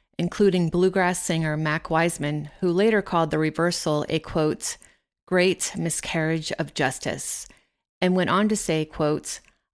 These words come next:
"I fully believe that the good Lord forgives us for our mistakes, but the parole board members don't have that authority, spiritually or otherwise, to forgive that man, I don't think," unquote.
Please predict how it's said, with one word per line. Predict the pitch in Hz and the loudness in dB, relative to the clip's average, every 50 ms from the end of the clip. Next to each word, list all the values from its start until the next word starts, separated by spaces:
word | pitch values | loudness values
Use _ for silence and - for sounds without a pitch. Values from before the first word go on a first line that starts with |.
| _ - | _ -2
"I | 165 170 175 | 0 0 0
fully | - - - 180 185 214 233 | 0 0 0 2 2 2 2
believe | 226 247 247 226 208 185 170 165 160 156 - - - | 2 0 0 2 2 2 2 0 -2 -4 -6 -8 -6
that | - 156 - | -6 -6 -4
the | - - | -6 -8
good | - - 196 208 196 | -2 2 2 2 2
Lord | 190 180 165 160 160 160 156 156 - | 2 0 2 2 2 0 -2 -4 -6
forgives | - 170 151 - 175 175 175 165 - - | -6 -6 -2 0 2 0 2 0 -2 -2
us | 151 156 156 - | -2 -2 -4 -6
for | - - 156 | -4 -2 0
our | 151 151 | 0 0
mistakes, | 151 156 147 - - - 151 143 - - - - - - - - - - _ _ _ _ - | 0 -2 -6 -6 -4 -2 -2 -2 -2 -4 -6 -8 -8 -8 -8 -12 -20 -20 _ _ _ _ -2
but | - 160 160 - | -2 -2 -2 -2
the | 160 - | -4 -4
parole | - - 185 175 185 220 247 240 | -2 0 2 2 4 4 4 4
board | 202 156 170 165 151 151 151 147 | 2 2 2 2 2 2 2 0
members | 156 151 151 139 156 151 151 147 147 - - - - - _ _ _ _ - | 0 -2 0 0 0 0 0 -2 -2 -6 -8 -8 -12 -20 _ _ _ _ -4
don't | 175 156 - - | -2 -2 -2 -2
have | - - - 175 165 160 156 - - | -4 -2 0 0 0 0 -2 -2 0
that | 160 156 - - | 0 0 0 -2
authority, | 156 147 - - 160 156 160 151 147 135 135 143 147 - _ _ _ | -4 -8 -2 0 2 2 2 2 0 -2 -6 -8 -12 -18 _ _ _
spiritually | - - - - 185 185 196 196 - - 208 208 208 208 196 - | -14 -8 -2 0 2 2 2 0 -2 -2 0 0 0 0 0 0
or | - 170 165 | 0 2 4
otherwise, | 127 160 160 160 147 147 143 139 143 147 147 - - - | 4 4 4 2 2 0 -2 -2 -4 -6 -6 -8 -10 -8
to | - - | -8 -8
forgive | 170 - 175 165 - 180 175 160 | -6 -4 -4 -2 0 -2 0 0
that | 170 156 - - | 0 0 0 0
man, | 151 147 147 143 143 139 - - | -4 -4 -4 -4 -4 -6 -6 -2
I | - 165 | 0 0
don't | 175 156 - - - - | 2 0 -2 -4 -6 -8
think," | 151 - - - - - - _ _ - | -8 -8 -8 -8 -12 -14 -20 _ _ -2
unquote. | - 160 160 156 - - 151 139 120 - | 0 0 0 0 -2 -2 -2 -2 -2 -4